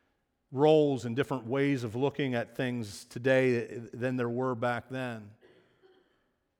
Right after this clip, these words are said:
Well, it still tells us that households should be run in an orderly, peaceful fashion.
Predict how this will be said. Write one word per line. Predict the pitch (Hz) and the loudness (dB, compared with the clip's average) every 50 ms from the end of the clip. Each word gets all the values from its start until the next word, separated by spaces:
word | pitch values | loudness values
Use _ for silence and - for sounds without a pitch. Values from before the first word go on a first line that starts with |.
| _ _ _ _ _ _ _ _ _ _ _ _ _ _ _ _ _ _ _ _ _ - | _ _ _ _ _ _ _ _ _ _ _ _ _ _ _ _ _ _ _ _ _ -12
Well, | 120 147 165 | -10 -10 -10
it | 135 - | -10 -12
still | - - 165 180 185 175 | -6 -4 -2 0 0 -2
tells | 165 - - 147 139 131 113 123 | -2 0 2 2 2 2 0 -4
us | 113 - | -8 -6
that | - 123 113 | -6 -6 -4
households | 120 131 127 131 135 131 - 139 127 123 127 120 113 | -2 -2 -2 -2 -2 -2 -4 -4 -4 -4 -6 -8 -10
should | - - 131 123 | -10 -10 -8 -6
be | 120 120 | -6 -6
run | 117 123 131 127 127 | -4 -6 -6 -6 -6
in | 120 120 117 | -4 -4 -4
an | 113 117 | -4 -6
orderly, | - 113 123 135 135 135 135 127 120 120 113 107 104 98 - _ _ _ _ _ _ _ _ _ _ _ _ _ | -6 -6 -4 -4 -4 -4 -4 -4 -4 -4 -4 -4 -6 -8 -10 _ _ _ _ _ _ _ _ _ _ _ _ _
peaceful | - - 160 151 139 - - - - 131 117 110 104 95 90 - _ _ _ _ _ _ _ _ _ _ _ | -6 -4 -2 -2 -2 -2 -4 -8 -8 -6 -6 -6 -6 -8 -10 -16 _ _ _ _ _ _ _ _ _ _ _
fashion. | _ - 135 147 160 165 165 - - - - | _ 0 2 4 4 4 2 0 -4 -12 -16